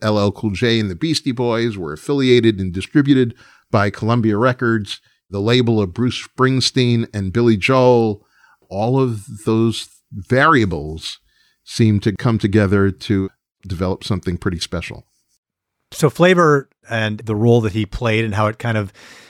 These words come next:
Speaker 2: came to be, you'd sense he was a mercurial character. Didn't he disappear from time to time?
Speaker 1: Yeah, yeah. I, you know, he just has that personality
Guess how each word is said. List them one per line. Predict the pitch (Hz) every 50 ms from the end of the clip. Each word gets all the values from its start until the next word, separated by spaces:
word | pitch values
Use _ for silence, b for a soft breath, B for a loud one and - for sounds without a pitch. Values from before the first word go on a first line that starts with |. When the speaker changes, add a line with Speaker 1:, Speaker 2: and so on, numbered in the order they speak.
| B B B
Speaker 2:
came | - - 131 127 123
to | 110 107
be, | 98 92 113 113 117 113 110 _ _ _ _ _
you'd | _ 156 180 170 143 147 143 123 -
sense | - - - 202 220 196 147 127 131 123 - - - _ _ _ _ _ -
he | 110 113
was | 120 113 101
a | 104 101 98 101
mercurial | - 110 110 - - - 151 160 165 147 131 120 110 104 101 95 - _ _ _ _ _ _ _ _ _ _ -
character. | - - 147 147 160 156 - _ - 104 92 92 98 104 _ _ _ _ _ _ _ 151 170 - 170 113
Didn't | 98 131 151 165 175
he | 160 135 160 165 165 160 160 160 - _ _ _ _ -
disappear | - 135 - 147 - - 143 147 151
from | - 170 156
time | 147 160 147 151
to | 151 156
time? | - - 156 156 156 170 185 _ _ _ _ _ _ _ _ _ _ _ _ -
Speaker 1:
Yeah, | - 208 226 247 262 254 233 185 139
yeah. | - 170 190 190 175 165
I, | 170
you | 160 165 165 151
know, | 151 143 147 151 _ _ _ _ _ _ _ -
he | - 101 104 95
just | 90 - 107 107 107 -
has | - 120 101 95 95 101 95 - - _ _ _ _ _ _ _ _ -
that | - 104 113 113 _
personality | - - 101 98 - - - 101 101 95 92 98 98 98 98 104 113 113 110 98